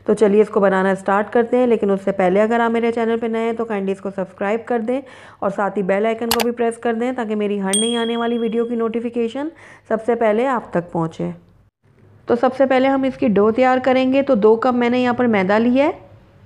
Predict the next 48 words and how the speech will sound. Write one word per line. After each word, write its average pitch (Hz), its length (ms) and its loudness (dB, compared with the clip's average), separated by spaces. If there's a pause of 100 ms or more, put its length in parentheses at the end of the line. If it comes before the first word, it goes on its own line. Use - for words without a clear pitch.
(920)
इसके 233 260 0
अंदर 254 280 4
अब 240 140 2
दो 220 220 6
खाने 233 320 2
के 247 120 2
चम्मच 233 400 0
मैं 277 260 -2
कॉर्नफ्लोर 214 540 2
ऐड 180 220 0
कर 170 140 -2
दूँगी। 170 440 -2 (1160)
तो - 60 -4
ये 180 80 0
देखिए, 180 400 0
दो 202 220 4
खाने 214 280 0
के 226 80 4
चम्मच 220 300 0
मैंने 214 480 0
मैदे 196 320 2
में 226 180 0
कॉर्नफ्लोर 214 540 0
ऐड 196 200 0
कर 214 140 0
दिया 220 320 2
है। 294 120 -4 (360)
अब 190 160 2
इसके 208 200 2
अंदर 220 200 4
नमक 202 320 2
जाएगा 226 340 2
हस्बे 202 320 2
ज़रूरत, 220 460 2
मैं 202 200 0
हाफ़ 190 320 0
टी 226 140 0
स्पून 233 320 -2
ले 240 160 4
रही 240 100 2
हूँ, 240 100 0
आप 226 120 0
अपने 196 220 0
टेस्ट 185 280 0
के 226 60 0
according 202 460 0
ले 226 120 4
लीजिएगा। 233 500 0